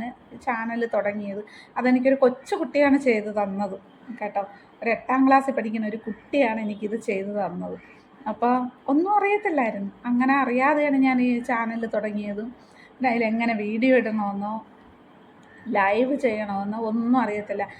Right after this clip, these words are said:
എനിക്ക് ആയിരം ആയി-, ആയിരത്തി അഞ്ഞൂറോളം സബ്സ്ക്രൈബർ ആയതിന് ശേഷമാണ് ഞാൻ ലൈവ് ചെയ്യാൻ വരവ-,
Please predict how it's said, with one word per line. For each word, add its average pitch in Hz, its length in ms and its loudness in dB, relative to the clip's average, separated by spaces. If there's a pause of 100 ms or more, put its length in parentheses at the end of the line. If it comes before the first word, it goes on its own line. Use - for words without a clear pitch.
(120)
എനിക്ക് 247 340 0
ആയിരം 240 420 6
ആയി-, 220 300 2 (140)
ആയിരത്തി 240 540 -2 (100)
അഞ്ഞൂറോളം 247 680 2
സബ്സ്ക്രൈബർ 247 640 -2
ആയതിന് 226 480 0
ശേഷമാണ് 233 520 -4
ഞാൻ 214 240 -6
ലൈവ് 214 360 0
ചെയ്യാൻ 214 380 -6 (460)
വരവ-, 208 420 4